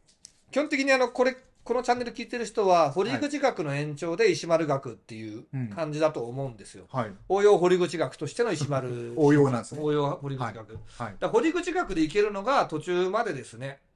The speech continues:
Speaker 2: そっから先はなかなか新しい。
Speaker 1: で、最後のところは、これはだからもう、
Speaker 2: はい。
Speaker 1: あのー、市長になった堀口くんが、
Speaker 2: うん。
Speaker 1: そうい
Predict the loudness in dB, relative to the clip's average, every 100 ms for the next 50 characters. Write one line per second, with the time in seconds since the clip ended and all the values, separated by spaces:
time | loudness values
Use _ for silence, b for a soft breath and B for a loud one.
0 | _ -8 -6 -4 -2 -2 -2 -2 -4 -2
1 | -2 0 2 2 2 -4 -6 -2 0 0
2 | -2 -4 -6 -4 0 0 0 -2 0 -2
3 | 0 0 -2 -4 -6 -8 -12 -14 -14 -14
4 | -16 _ b b -20 -6 -2 -2 0 -2
5 | -2 -6 -6 -6 -12 -8 -6 -6 -4 -6
6 | -8 -8 -8 -14 b b b _ -18 -8
7 | -6 -4